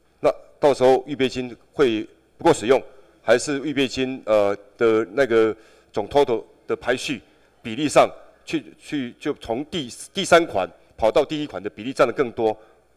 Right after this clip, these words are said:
这样你觉得这样会有道理吗？我，我讲的意思你，你，你了解吗？一元类、二元类、第三因应正式嘛，对不对？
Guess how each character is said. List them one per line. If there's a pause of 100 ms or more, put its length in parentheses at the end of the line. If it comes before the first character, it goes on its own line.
(440)
这
样 (100)
你
觉
得
这
样
会
有
道
理
吗？
我，
我
讲
的
意
思
你，
你，
你
了
解
吗？ (560)
一
元
类、 (120)
二
元
类、 (260)
第
三
因
应
正
式
嘛，
对
不
对？